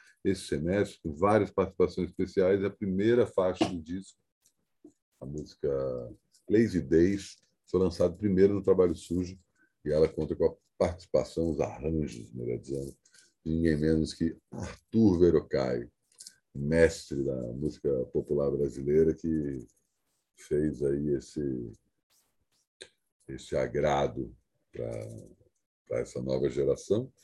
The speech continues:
Um disco produzido pelo Zé Nigro. Zé Nigro que tá tocando ali a temporada de segundas-feiras no centro da Terra, a temporada Gorjês.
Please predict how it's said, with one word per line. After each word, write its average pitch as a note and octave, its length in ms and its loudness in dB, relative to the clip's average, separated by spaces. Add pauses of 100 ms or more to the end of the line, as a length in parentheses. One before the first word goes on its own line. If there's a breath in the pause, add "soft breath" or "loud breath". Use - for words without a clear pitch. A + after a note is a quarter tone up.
(240 soft breath)
Um A#2+ 60 -2
disco G#2 240 0
produzido G#2+ 400 4
pelo A#2 200 4
Zé B2 160 8
Nigro. F#2 340 0
Zé D2+ 140 0
Nigro F2+ 420 -2
que F2 40 -16
tá G2 120 4
tocando E2 540 -2
ali D2 280 -4 (560)
a F2 220 0
temporada D2+ 1080 4 (1500)
de D2+ 380 -4
segundas-feiras D2+ 1120 0
no E2+ 200 -2
centro E2 340 -4
da E2+ 120 0
Terra, A1+ 500 -4 (220)
a - 80 -12
temporada C#2 420 -4
Gorjês. C#2 600 -2